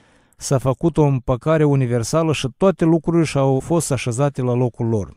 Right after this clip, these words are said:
Glorie lui Dumnezeu pentru aceasta.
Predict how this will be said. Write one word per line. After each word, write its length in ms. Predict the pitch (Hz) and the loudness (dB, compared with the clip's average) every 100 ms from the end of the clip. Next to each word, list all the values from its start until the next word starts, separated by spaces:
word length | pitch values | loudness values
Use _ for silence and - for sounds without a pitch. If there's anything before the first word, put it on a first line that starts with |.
| _ _ _ _ _ | _ _ _ _ _
Glorie 460 | 104 107 175 190 156 | -6 2 6 8 6
lui 160 | 135 | 6
Dumnezeu 540 | 123 123 117 127 165 156 | 4 2 4 6 6 4
pentru 320 | - 151 135 120 | 2 0 2 0
aceasta. 500 | 107 113 87 - | -2 -6 -6 -14